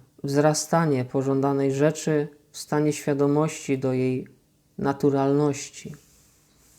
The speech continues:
„A ja, gdy będę wzniesiony z ziemi, pociągnę wszystkich za sobą”. Jeśli uniosę się w stanie świadomości, osiągając naturalność pożądanej rzeczy,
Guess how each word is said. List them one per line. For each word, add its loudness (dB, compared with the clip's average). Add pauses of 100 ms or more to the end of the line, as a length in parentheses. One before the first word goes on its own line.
(680)
„A 2
ja, 4 (120)
gdy -2
będę 4
wzniesiony 2
z -4
ziemi, 0 (240)
pociągnę 0
wszystkich -2
za 0
sobą”. -2 (1400)
Jeśli -2
uniosę 0
się -2
w -8
stanie 0
świadomości, 0 (300)
osiągając 0 (640)
naturalność 4
pożądanej 0
rzeczy, 0